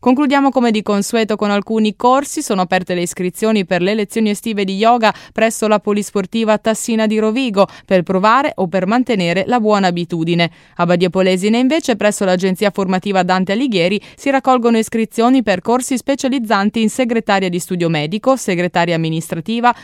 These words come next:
di studio notarile, studio legale e anche addetti alla reception. Nei corsi verranno trattate tra l'altro le problematiche del lavoro,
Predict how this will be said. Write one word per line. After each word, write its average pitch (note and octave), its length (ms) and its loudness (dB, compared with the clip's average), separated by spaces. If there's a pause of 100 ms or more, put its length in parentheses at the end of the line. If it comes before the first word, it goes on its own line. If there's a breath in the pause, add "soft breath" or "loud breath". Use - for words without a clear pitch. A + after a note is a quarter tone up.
di A3+ 140 -2
studio G#3 260 -2
notarile, G#3 540 0
studio C4 260 -2
legale F#3 460 0 (120 loud breath)
e E3 120 -2
anche F#3+ 240 -2
addetti F3+ 340 -4
alla E3 160 2
reception. D#3 640 -4 (240 loud breath)
Nei D#3+ 100 0
corsi A3 440 0
verranno E3 420 0
trattate F#3 420 -2
tra F3+ 160 0
l'altro G#3 400 2
le F3 120 2
problematiche E3 680 -2
del F3 160 0
lavoro, G3 480 4